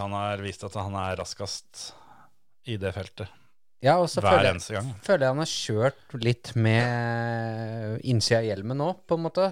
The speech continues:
Speaker 2: Det har ikke vært helt vilt, eh, denne gangen.
Speaker 1: Nei, det har
Speaker 2: Ser
Speaker 1: vært
Speaker 2: det
Speaker 1: litt
Speaker 2: sånn
Speaker 1: sånn motsatt av, um, eh, fjorårssesongen, hvor, eh,
Speaker 2: Ja.
Speaker 1: det virket som han kjørte litt over evne. Mens han i år, eh, har senket skuldrene og slapper av litt, og da går det jo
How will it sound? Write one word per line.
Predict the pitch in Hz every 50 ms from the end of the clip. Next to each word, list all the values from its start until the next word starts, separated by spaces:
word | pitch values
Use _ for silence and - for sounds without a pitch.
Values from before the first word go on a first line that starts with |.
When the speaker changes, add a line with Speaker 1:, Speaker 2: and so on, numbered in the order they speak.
| -
Speaker 2:
Det | - - - 135
har | 127 120
ikke | - 165 143
vært | 131 131 - - -
helt | - - - - - - 92 95 98 107 120 117 - 104
vilt, | 98 101 131 - - _ - -
eh, | - 127 123 120 120 120 120 120
denne | 123 123 117 113 113
gangen. | 110 113 123 156 165 - - - - - - - - - - - - - -
Speaker 1:
Nei, | 107 104 131 143
det | 147
har | 135 139
Speaker 2:
Ser | 139
Speaker 1:
vært | - 123 123
Speaker 2:
det | - 123
Speaker 1:
litt | 120 143
Speaker 2:
sånn | 143
Speaker 1:
sånn | 143 131
motsatt | 113 98 - - 117 113 - 123
av, | 123 123 123 120
um, | 120 120 120 120 117 117 113 107 107 113 -
eh, | - 127 120 113 113 113 113 110 110 107 104 101 104 -
fjorårssesongen, | - 120 104 95 87 - 107 95 - 101 104 120 123 117
hvor, | 113 117 113
eh, | 113 110 110
Speaker 2:
Ja. | 120 143
Speaker 1:
det | 170 208 151 117 113 104
virket | - 98 92
som | - 104
han | 101 107
kjørte | - 110 95 - 98
litt | 101 98
over | 104 95 95 101 98
evne. | 90 92 104 131 127 - - - - - - - - - - - - - - - -
Mens | 90 82 - 98
han | 95
i | 101 98
år, | 87 85 90 90 92
eh, | 95 95 95 92 95 95
har | 95 98
senket | - 113 98 87 - 87
skuldrene | - - 95 80 82 85 95 104
og | 107 104
slapper | - 104 90 - 85 78
av | 78 92
litt, | 110 - -
og | 107 107
da | 101 98 92 90
går | 90 87 85 80 76 87
det | 104 107
jo | 104 95